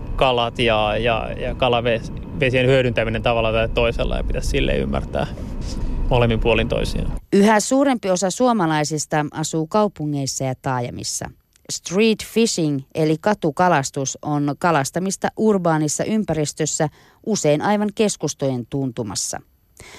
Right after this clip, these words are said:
Speaker 2: Katukalastusta luonnehtivat rentous ja helppous,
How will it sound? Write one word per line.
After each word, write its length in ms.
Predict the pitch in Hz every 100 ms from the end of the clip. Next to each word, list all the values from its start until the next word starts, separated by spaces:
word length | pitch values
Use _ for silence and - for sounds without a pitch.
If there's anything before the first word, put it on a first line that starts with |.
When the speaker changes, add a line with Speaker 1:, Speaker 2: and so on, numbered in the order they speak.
| - - -
Speaker 2:
Katukalastusta 880 | 175 220 208 196 180 - 175 180
luonnehtivat 640 | 190 208 196 165 175 165 196
rentous 640 | 220 226 202 170 165 156 -
ja 120 | 160
helppous, 720 | 175 226 220 - 165 160 -